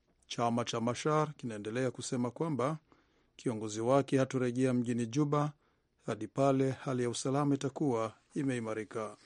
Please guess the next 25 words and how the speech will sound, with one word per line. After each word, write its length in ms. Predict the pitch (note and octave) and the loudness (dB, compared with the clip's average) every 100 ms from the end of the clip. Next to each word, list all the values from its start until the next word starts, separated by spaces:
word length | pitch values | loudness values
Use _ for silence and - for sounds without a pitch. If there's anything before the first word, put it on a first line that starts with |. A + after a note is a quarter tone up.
| - - _ _ _ - - - - - - - - - _ - - _ _ _ _ - | -20 -20 _ _ _ -20 -20 -20 -20 -20 -20 -20 -20 -20 _ -20 -20 _ _ _ _ 2
Ndege 520 | C#3+ D3+ F3+ G3 F#3+ | 10 10 10 8 8
zimeanza 680 | D#3 D#3+ D#3+ D#3+ E3 D3 D#3 | 6 4 6 8 6 6 6
tena 340 | D#3 D#3+ D#3+ | 6 6 6
safari 420 | C#3+ C#3+ C#3+ C#3+ | 4 4 6 4
zake 360 | C3 D3 D3+ D3+ | 6 4 4 0
kutoka 420 | C#3+ B2 D3 D3+ | -4 0 2 4
uwanja 400 | C#3+ C#3+ C#3+ C#3+ | 6 6 4 4
wa 100 | C#3 | 4
ndege 340 | C3 C#3 C3+ C3 | 4 2 2 -2
pekee 480 | C#3 B2+ - D#3+ E3+ D#3+ | -4 -4 -2 0 2 0
unaofanya 540 | A#2+ G#2+ - A#2+ A#2 | 0 -4 -6 -6 -6
kazi 460 | - D3 D3 C3+ C#3 | -4 0 0 2 2
wa 140 | C3+ | 2
mji 180 | C#3 C3+ | 2 2
mkuu 300 | C3+ B2+ D3 | 0 0 0
wa 100 | C#3 | 2
Libya, 400 | C3+ D3 C#3+ C#3+ | 2 0 0 -2
Tripoli, 720 | - F#3 E3+ D#3+ A2+ B2+ F3 - - - _ _ - | -4 -6 -4 -4 -2 -2 -4 -8 -20 -20 _ _ -6
wakati 500 | B2+ - D3 C3+ D3 | -4 2 0 2 2
utulivu 760 | C3+ C#3 C#3 D3+ D3+ C#3+ D#3 | 2 2 4 4 2 0 0
uliporejea 880 | D3+ C#3+ C#3 C3 B2 A#2+ C#3+ D3+ D3 | 2 0 2 0 0 2 4 4 4
Jumatatu 800 | C3 A2 G2+ G2+ - C#3+ C3+ C#3 | 2 -4 -6 -6 -2 0 0 -2
nje 240 | C3+ C3+ C3 | 0 0 0
ya 100 | B2+ | -2
Tripoli 600 | - D#3 D#3 D#3 D#3 | -4 -4 0 2 2